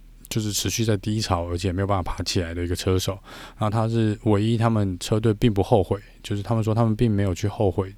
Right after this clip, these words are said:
签，跟 Vettel 签约哦。虽然说蛮多人是认为说 Aston Martin 做了一个错误的决定啊，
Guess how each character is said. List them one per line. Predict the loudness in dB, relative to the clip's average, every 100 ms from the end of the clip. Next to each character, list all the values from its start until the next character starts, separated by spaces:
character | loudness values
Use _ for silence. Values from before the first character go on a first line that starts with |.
| -10
签， | -4 -2 0 0
跟 | 0 2
Vettel | 2 0
签 | 0 0 0
约 | 0 -2
哦。 | -6 -12 -18 -18 -12
虽 | -2 0
然 |
说 | 2
蛮 | 2 0 2
多 | 2 4
人 | 2 0
是 | -2
认 | 0 0
为 | 0
说 | 0 -2
Aston | -2 -2
Martin | -2 0 -2 0
做 | -2 0
了 | -2
一 |
个 | -2
错 | 2 2
误 | 2
的 |
决 | -2 -8 -4
定 | -4 -4
啊， | -12